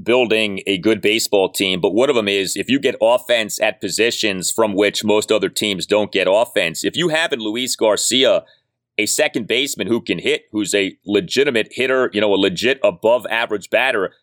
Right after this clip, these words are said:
that's a leg up on a lot of teams in the majors. And you may have that in Luis Garcia, a guy who plays second base, a defensive position, but who is good offensively.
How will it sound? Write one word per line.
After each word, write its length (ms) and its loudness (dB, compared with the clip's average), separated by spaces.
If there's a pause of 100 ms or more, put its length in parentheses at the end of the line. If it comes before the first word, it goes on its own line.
(140)
that's 220 -2
a 40 0
leg 360 0
up 240 0
on 140 2
a 40 2
lot 260 0
of 80 -10
teams 440 -4
in 100 0
the 60 0
majors. 480 -2
And 100 -2
you 60 0
may 160 2
have 240 -4
that 140 0
in 60 -8
Luis 300 -8
Garcia, 480 -2
a 40 -2
guy 220 0
who 100 -6
plays 360 0
second 300 -2
base, 280 0
a 40 -2
defensive 560 -4
position, 560 -2
but 140 2
who 140 2
is 140 -2
good 360 2
offensively. 640 0